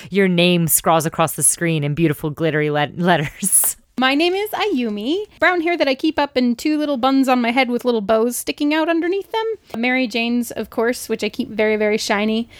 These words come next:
Speaker 2: And I'm super into the theater club, so the visual that we get, like, I'm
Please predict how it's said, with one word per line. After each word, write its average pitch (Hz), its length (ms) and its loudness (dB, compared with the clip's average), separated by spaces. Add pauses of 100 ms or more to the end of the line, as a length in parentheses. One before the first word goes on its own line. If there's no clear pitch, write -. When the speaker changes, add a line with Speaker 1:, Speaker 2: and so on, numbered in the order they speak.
(240)
Speaker 2:
And 220 340 4
I'm 247 200 2
super 262 340 -2
into 247 160 -2
the 262 140 -2
theater 294 260 0
club, 214 300 0
so 220 280 2 (200)
the 233 220 4
visual 269 420 2
that 240 100 2
we 233 140 -2
get, 226 260 2
like, 226 240 2
I'm 247 540 2